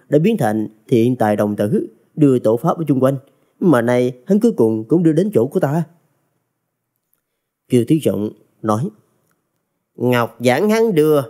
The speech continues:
chưa chắc chính là tổ pháp. Cho dù là tổ pháp, cũng có thể là cạm bẫy. Trưởng giáo, biết người biết mặt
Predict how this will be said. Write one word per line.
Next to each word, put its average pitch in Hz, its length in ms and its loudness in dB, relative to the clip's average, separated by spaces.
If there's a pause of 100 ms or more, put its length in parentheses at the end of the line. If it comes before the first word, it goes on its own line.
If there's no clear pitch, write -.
(480)
chưa 180 160 6
chắc 254 260 2
chính 240 120 2
là 110 260 2
tổ 131 280 2
pháp. 254 320 0 (560)
Cho 220 140 6
dù 127 100 2
là 110 80 0
tổ 120 220 0
pháp, 254 240 0 (420)
cũng 185 240 2
có 233 80 2
thể 214 120 0
là 123 80 0
cạm 113 280 -8
bẫy. 123 360 -4 (360)
Trưởng 127 320 0
giáo, 185 400 0 (1000)
biết 269 280 0
người 123 300 2
biết 214 200 -4
mặt 120 200 0